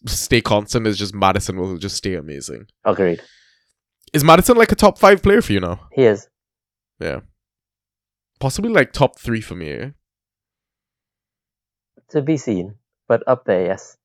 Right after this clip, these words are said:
Speaker 1: Yeah. Okay, next question. Which mid two option is the best to own rest of season? How would you rank them?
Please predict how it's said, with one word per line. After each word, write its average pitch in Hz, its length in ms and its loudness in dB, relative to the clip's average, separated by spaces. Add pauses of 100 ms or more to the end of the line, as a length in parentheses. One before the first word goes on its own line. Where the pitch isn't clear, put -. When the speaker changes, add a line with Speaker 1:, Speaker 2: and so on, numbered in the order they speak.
(600)
Speaker 1:
Yeah. 78 240 -8 (2500)
Okay, 120 280 0
next 143 280 0
question. 151 840 2
Which 151 260 2
mid 135 300 0
two 135 220 -2
option 117 380 -2
is 113 100 -6
the 113 100 -2
best 110 380 -2
to - 160 -4
own 110 280 -4
rest 110 360 -4
of 107 100 -8
season? 95 460 -6
How 110 180 0
would 113 140 2
you 107 100 2
rank 95 320 -2
them? 85 280 -10